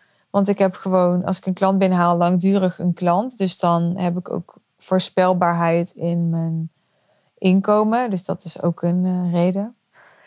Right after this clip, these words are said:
Maar dat terzijde, ik, eh, heb dus een jaartraject en ja, best wel vaak heb ik de vraag gekregen, nou zeg ik het weer, hè, best wel vaak.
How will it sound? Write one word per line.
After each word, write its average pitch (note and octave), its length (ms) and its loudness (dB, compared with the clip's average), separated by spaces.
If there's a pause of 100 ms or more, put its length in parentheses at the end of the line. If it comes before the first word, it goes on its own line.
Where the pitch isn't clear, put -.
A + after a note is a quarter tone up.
(140)
Maar C4+ 160 2
dat E4 160 6
terzijde, C4+ 680 4
ik, A3 320 -4
eh, A#3 140 4
heb A#3+ 140 2
dus A3 160 0
een G3+ 100 2
jaartraject G#3 880 2
en G3+ 720 0 (440)
ja, A#3 140 2
best D4 200 2
wel C#4+ 120 2
vaak C4+ 320 2
heb C4 140 0
ik A#3+ 140 -4
de A3+ 80 -6
vraag A#3+ 320 0
gekregen, A3 600 -4
nou G3+ 200 2
zeg F#3 180 2
ik - 80 -20
het E3 120 -4
weer, G3 260 2
hè, G3+ 120 0
best F3 240 -2
wel E3+ 80 -6
vaak. F3+ 340 -4